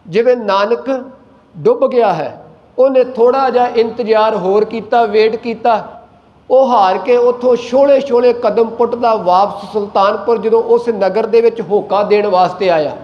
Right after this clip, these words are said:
ਉਹ ਆਉਂਦਾ ਆਉਂਦਾ ਕਹਿੰਦਾ, "ਬਾਬਾ ਨਾਨਕ ਡੁੱਬ ਗਿਆ ਹੈ, ਬਾਬਾ ਨਾਨਕ ਡੁੱਬ ਗਿਆ ਹੈ।" ਨਵਾਬ ਦੇ ਕੰਨਾਂ ਦੇ ਵਿੱਚ ਆਵਾਜ਼ ਪਈ।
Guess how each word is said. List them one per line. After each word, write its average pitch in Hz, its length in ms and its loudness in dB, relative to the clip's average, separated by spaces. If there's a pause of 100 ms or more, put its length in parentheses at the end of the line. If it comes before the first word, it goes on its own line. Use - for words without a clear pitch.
(580)
ਉਹ 254 240 2
ਆਉਂਦਾ 240 240 2
ਆਉਂਦਾ 247 320 0
ਕਹਿੰਦਾ, 247 380 -2
"ਬਾਬਾ 240 420 0
ਨਾਨਕ 240 480 -2
ਡੁੱਬ 240 280 0
ਗਿਆ 254 240 2
ਹੈ, - 360 -6 (800)
ਬਾਬਾ 247 420 0
ਨਾਨਕ 247 480 -2
ਡੁੱਬ 240 320 0
ਗਿਆ 262 260 2
ਹੈ।" 233 280 -4 (640)
ਨਵਾਬ 214 540 0
ਦੇ 247 120 4
ਕੰਨਾਂ 233 420 -4
ਦੇ 240 120 2
ਵਿੱਚ 240 240 0
ਆਵਾਜ਼ 226 320 2
ਪਈ। 240 300 -2